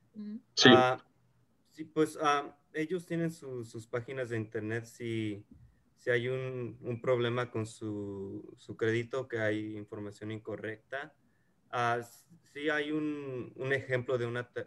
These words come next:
Speaker 3: ah, de algo que puede escribir y mandar la copia, como dijo Yasmín, de, de las cosas que están incorrectas. En general, yo vi en sus páginas que toman como treinta días para, para arreglarlo, responder o,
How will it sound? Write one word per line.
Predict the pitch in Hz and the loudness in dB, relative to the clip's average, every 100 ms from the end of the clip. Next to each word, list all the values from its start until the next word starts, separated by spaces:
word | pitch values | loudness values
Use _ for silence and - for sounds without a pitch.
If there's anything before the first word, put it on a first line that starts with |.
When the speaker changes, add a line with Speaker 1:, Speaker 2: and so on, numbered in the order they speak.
| - | -8
Speaker 3:
ah, | 120 117 110 | -8 -6 -2
de | 113 | -2
algo | 117 120 | -2 0
que | 113 | -2
puede | 120 117 | 2 2
escribir | 117 - 117 107 113 117 | 0 -2 -6 -4 -2 -2
y | |
mandar | 113 110 107 107 | 0 0 0 -2
la | 113 110 | -4 -4
copia, | 113 - 120 117 | -4 -2 -4 -4
como | - 104 104 | -8 -8 -6
dijo | 104 - 110 104 98 _ _ _ _ _ _ - | -8 -6 -6 -6 -10 _ _ _ _ _ _ -4
Yasmín, | 113 110 110 113 113 | -2 -2 -6 -4 0
de, | 113 107 104 - | 2 2 0 -6
de | 110 104 | -10 -8
las | 101 | -8
cosas | 110 107 104 | -10 -12 -12
que | - | -8
están | 101 - - 107 107 107 104 110 _ | -10 -10 -10 -6 -6 -6 -8 -12 _
incorrectas. | 117 110 117 120 120 151 147 - | -12 -4 0 0 0 -2 -4 -4
En | 131 117 | -8 -4
general, | 127 123 123 135 143 127 | 2 4 6 2 -2 -10
yo | 127 123 _ _ _ _ _ _ _ 117 | -14 -16 _ _ _ _ _ _ _ -8
vi | |
en | 120 | -8
sus | 117 120 | -8 -14
páginas | - 120 127 123 - | -10 -10 -8 -10 -8
que | 113 | -12
toman | - 113 117 | -10 -10 -10
como | - 107 104 101 104 - | -12 -12 -10 -10 -12 -12
treinta | 110 113 107 117 | -6 -4 -4 -4
días | 113 117 123 123 | 0 0 0 -4
para, | - 113 107 101 101 - - _ _ _ _ - | -8 -4 -2 -2 -6 -18 -20 _ _ _ _ -6
para | 117 113 | 0 2
arreglarlo, | 107 104 107 110 117 120 113 | 2 2 2 2 2 0 -2
responder | 113 - 107 104 107 107 | -6 -10 -8 -6 -4 -4
o, | 107 107 | -6 -6